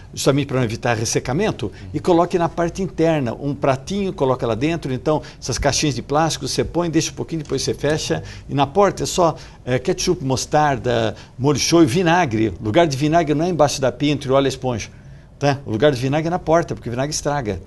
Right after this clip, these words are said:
Speaker 1: né? Não é lugar pra você colocar pilha pra recarregar.
Speaker 2: E
Speaker 1: Como
Speaker 2: o óleo do lado da esponja?
Speaker 1: O óleo sem problema, você pode deixar lá embaixo, que o óleo não estraga.
Speaker 2: Aham.
Speaker 1: Então, o que você não pode fazer na porta de geladeira é colocar super bonder, né?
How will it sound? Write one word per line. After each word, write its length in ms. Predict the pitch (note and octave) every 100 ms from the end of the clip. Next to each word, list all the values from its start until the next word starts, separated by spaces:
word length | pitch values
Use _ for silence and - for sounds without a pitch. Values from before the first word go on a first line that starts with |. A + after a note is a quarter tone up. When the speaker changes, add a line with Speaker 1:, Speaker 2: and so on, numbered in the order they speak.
| - - - -
Speaker 1:
né? 140 | A#2 C3 -
Não 140 | B2 D#3+
é 20 |
lugar 240 | D3+ C#3+
pra 80 | C3+
você 120 | -
colocar 520 | B2 C3 A#2+ C3+ A#2+ - - -
pilha 280 | G3+ D#3+
pra 140 | - A2
recarregar. 760 | A2 - A#2 D3 C#3+ C#3 C3+ - -
Speaker 2:
E 60 | B3
Speaker 1:
Como 120 | A#3+
Speaker 2:
o 40 |
óleo 300 | F3 D#3 B2+
do 120 | A#2 C3
lado 240 | C3 B2
da 100 | B2
esponja? 400 | - G#2+ F#2 - - -
Speaker 1:
O 140 | C3
óleo 240 | D#3+ G3+
sem 260 | - - G#3
problema, 400 | A#3 A3 C#3+ G#2+
você 100 | -
pode 200 | G2+ D3+
deixar 260 | D3 E3+ E3
lá 80 |
embaixo, 340 | F#3+ A#2+ G#2 -
que 120 | C3+
o 20 |
óleo 220 | C#3+ E3
não 120 | D#3 E3+
estraga. 560 | - C#3+ B2+ G2+ G2 G2
Speaker 2:
Aham. 240 | F2 F#2+
Speaker 1:
Então, 140 | G2 C3+
o 40 |
que 60 | -
você 100 | C4+
não 80 |
pode 200 | F3+ D#3
fazer 280 | C3+ C3 F3
na 80 | E3
porta 220 | - C#3+
de 60 | C3
geladeira 320 | B2+ A#2 F3+
é 40 |
colocar 480 | F#3 D3 B2+ E3+ F3 C3+
super 280 | D#3 G#3
bonder, 320 | D3 B2 G#2
né? 140 | G2